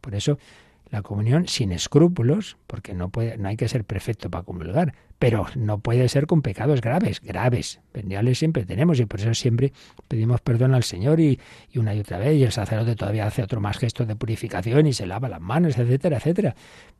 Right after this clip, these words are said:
Pero si son graves, pues hombre, entonces hay antes que dejarse purificar en el otro sacramento, el de la penitencia.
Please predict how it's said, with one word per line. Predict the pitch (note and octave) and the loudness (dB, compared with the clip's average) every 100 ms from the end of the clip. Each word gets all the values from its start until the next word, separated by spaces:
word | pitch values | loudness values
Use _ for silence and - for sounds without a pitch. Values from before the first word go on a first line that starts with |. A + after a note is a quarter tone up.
| _ | _
Pero | - A2+ D3 | -2 2 2
si | G#2+ | 0
son | - A#2 | -2 0
graves, | C3 D3+ E3 F#3 - | 2 4 4 2 -4
pues | - - - | -10 -10 -4
hombre, | A#2 D3 - - | 0 0 -2 -12
entonces | A2 - A2 A2 | -10 -4 -4 0
hay | A#2 B2 - | 0 -2 0
antes | B2+ B2+ C3+ D3 D3 - - _ _ | 6 8 8 6 0 -6 -20 _ _
que | C3+ | -2
dejarse | A2+ F#2+ A2+ A2 C3+ B2 | -2 -2 -4 0 2 2
purificar | - C3 C3 B2 C#3+ C3 C#3 | 6 6 8 6 2 2 2
en | B2+ | 2
el | G2 | 0
otro | F#2 - A#2 | -4 -6 -4
sacramento, | C#3+ D3 A#2 E3+ F3 - - - _ - | -2 0 2 2 0 -8 -14 -20 _ -6
el | A2+ | 0
de | A#2+ | 2
la | C3 | 0
penitencia. | C3 G2 - - - - - | 0 -4 -6 -10 -10 -18 -20